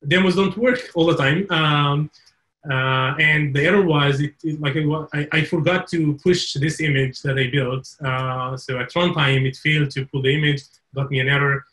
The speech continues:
I fixed that. And next time, uh, you can see the first time the, the Presto tasks, Presto queries ran. Next time when I fixed this and ran it again,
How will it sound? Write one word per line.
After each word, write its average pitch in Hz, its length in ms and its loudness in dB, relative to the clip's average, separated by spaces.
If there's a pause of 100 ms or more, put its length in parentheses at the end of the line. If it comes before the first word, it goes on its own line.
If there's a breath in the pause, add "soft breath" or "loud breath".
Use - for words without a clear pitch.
(200)
I 135 120 -2
fixed - 380 -4
that. 127 300 -6 (440)
And 139 200 0
next 180 260 -2
time, 151 640 0
uh, 131 380 -2
you 135 40 -8
can 143 140 -2
see 160 360 -2
the 139 120 -2
first 160 260 -4
time 151 240 0
the, 135 240 -2
the 127 100 -8 (360)
Presto 156 320 -4
tasks, 135 540 -6 (100)
Presto 143 300 -4
queries 156 360 0
ran. 131 340 0 (460)
Next 175 280 -4
time 156 340 2
when 139 120 0
I 135 320 2
fixed 196 360 -4
this 139 220 -2
and 131 260 -2
ran 156 160 2
it 165 120 0
again, 123 440 -2